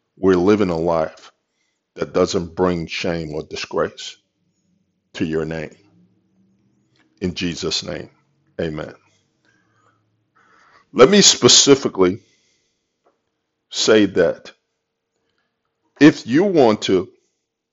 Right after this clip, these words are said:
have a limitless God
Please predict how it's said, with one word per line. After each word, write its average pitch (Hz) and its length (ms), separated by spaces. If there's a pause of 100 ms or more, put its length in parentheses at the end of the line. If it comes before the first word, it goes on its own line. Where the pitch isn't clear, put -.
(1300)
have 95 500 (520)
a 90 60
limitless 104 580
God 82 380